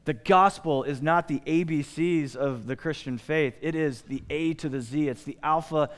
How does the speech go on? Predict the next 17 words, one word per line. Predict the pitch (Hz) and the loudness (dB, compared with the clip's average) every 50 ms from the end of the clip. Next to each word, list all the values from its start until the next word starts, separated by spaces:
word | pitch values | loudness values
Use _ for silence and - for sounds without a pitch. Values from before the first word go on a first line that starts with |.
| - - - | -18 -12 -6
it's | - 143 - - | -6 -6 -6 -4
the | 151 147 | -2 -2
Omega. | 135 135 135 139 143 147 151 135 131 120 | 0 0 0 0 0 0 2 0 0 -2
The | 120 123 | -2 -4
good | 117 117 165 180 180 | -4 -2 -2 0 0
news | 180 180 170 139 | 0 0 0 -2
about | 147 143 143 123 113 | 0 0 0 0 0
Jesus | 117 131 151 165 143 139 127 - | -4 -4 -4 -4 -4 -6 -10 -10
for | - 143 131 | -6 -6 -2
our | 110 139 143 143 | 0 0 0 0
hearts | 131 147 143 147 - - | 0 -2 -4 -4 -4 -4
and | 135 | -4
our | 123 127 | -2 0
life | 135 139 143 135 135 - - - - _ - | 2 2 2 0 -2 -8 -20 -20 -18 _ -2
is | 165 160 160 151 143 120 - | 0 2 2 2 -2 -4 -10
the | - 143 139 - - - | -8 -8 -8 -8 -6 0
essence. | 165 180 175 175 - 160 135 113 95 - - - - | 2 2 2 2 -2 -6 -6 -6 -8 -10 -16 -20 -20